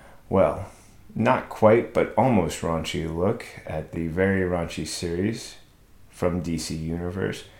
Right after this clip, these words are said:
as well as I Am the Night, an episode-by-episode breakdown of Batman the Animated Series. We've got more shows coming your way, like Fulicky Fashions and Tropesville,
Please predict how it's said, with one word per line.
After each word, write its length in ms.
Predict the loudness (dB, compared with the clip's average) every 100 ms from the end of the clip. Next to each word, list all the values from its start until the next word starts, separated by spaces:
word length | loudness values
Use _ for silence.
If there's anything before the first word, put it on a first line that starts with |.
| -20 -12 -2
as 180 | 2
well 160 | 8 10
as 120 | 10
I 120 | 8
Am 140 | 6 6
the 80 | 6
Night, 360 | 4 2 -4 -6
an 80 | -4
episode-by-episode 880 | -2 0 0 4 4 2 0 2
breakdown 480 | 2 0 -2 -8 -10
of 160 | -12 -6
Batman 400 | -6 -4 -6 -6
the 140 | -4
Animated 360 | -4 -4 -4 -6
Series. 380 | -4 -4 -4 -8 -18 -20 -4 2
We've 140 | 10
got 220 | 10 10
more 240 | 10 8 8
shows 360 | 8 8 8
coming 380 | 4 2 2 2
your 140 | 0
way, 320 | 0 2 4 4
like 220 | 2 0
Fulicky 460 | 0 2 2 -2
Fashions 600 | 0 2 2 2 0 -2 -2
and 100 | -4
Tropesville, 680 | 0 2 0 0 2 2